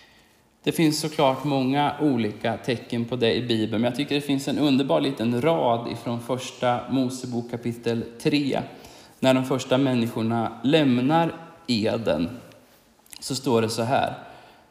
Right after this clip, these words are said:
"Herren Gud gjorde kläder av skinn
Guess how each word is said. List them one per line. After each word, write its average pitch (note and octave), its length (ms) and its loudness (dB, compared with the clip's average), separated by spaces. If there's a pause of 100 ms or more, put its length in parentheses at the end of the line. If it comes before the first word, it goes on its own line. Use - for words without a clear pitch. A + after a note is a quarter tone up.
(120)
"Herren D3+ 420 4
Gud E3+ 280 0
gjorde C#3 220 2
kläder B2 880 2 (140)
av C#3 140 2
skinn C3 640 0